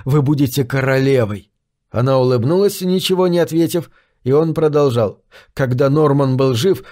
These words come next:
каждый его взгляд в вашу сторону причинял мне почти физическую боль, но теперь всему этому конец». Он нежно сжал ее руки.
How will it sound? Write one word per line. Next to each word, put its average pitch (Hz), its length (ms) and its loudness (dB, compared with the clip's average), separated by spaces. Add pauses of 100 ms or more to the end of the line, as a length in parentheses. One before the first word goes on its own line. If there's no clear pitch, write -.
(100)
каждый 147 380 0
его 147 200 2
взгляд 135 400 0
в 131 60 -2
вашу 143 280 0
сторону 156 480 0 (180)
причинял 180 580 2
мне 170 200 2
почти 180 420 0
физическую 202 760 -2
боль, 156 340 0 (220)
но 170 160 0
теперь 147 500 0 (160)
всему 143 480 0
этому 156 360 0
конец». 185 580 -2 (380)
Он 117 200 0
нежно 139 460 0
сжал 143 340 0
ее 151 160 2
руки. 147 380 -2